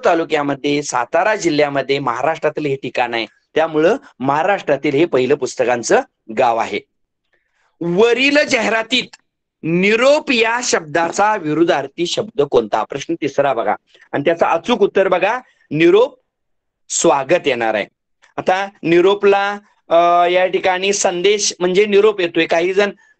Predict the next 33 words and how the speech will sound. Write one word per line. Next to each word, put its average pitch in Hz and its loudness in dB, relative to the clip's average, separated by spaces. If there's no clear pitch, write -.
ज्यानं 185 0
विरुद्धार्थी 202 2
हा 196 0
शब्दाचा 202 0
अर्थ 190 -2
नीट 208 0
लक्षात 190 0
घेतला 190 0
नाही, 208 -2
तो 226 6
काय 220 2
करेल? 240 2
संदेश 226 0
ह्या 196 2
शब्दाचा 147 0
अर्थ 127 -4
लावेल. 110 0
काही 196 2
जण, 220 2
अ, 190 2
पहिला 220 0
हा 226 0
शब्द 175 0
येईल, 165 2
निरोप 196 4
म्हणजे 202 2
शेवटीला 202 2
असतंय, 151 0
मग 160 0
हे 185 4
पहिला 202 2
असू 185 0
शकतंय, 127 0